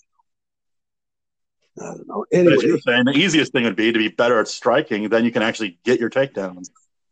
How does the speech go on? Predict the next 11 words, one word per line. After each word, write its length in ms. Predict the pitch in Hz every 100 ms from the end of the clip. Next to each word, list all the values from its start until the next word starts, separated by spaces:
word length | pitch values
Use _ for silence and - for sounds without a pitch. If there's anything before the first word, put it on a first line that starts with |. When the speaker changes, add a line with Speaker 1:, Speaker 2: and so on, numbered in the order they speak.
| _ _ _ -
Speaker 1:
Exactly. 680 | 143 139 185 214 - - _ _ 160
That's 0 |
what 160 | 160 _ _ _ _ - 143
good 60 | -
striking 440 | 147 135 123 127
leads 320 | 156 175 -
to. 140 | 104 92 _ _ _ _ _ _ _ _ - -
Okay, 440 | 147 143 139 - - - -
we 140 | 156
have 220 | 156 185
the 100 | 147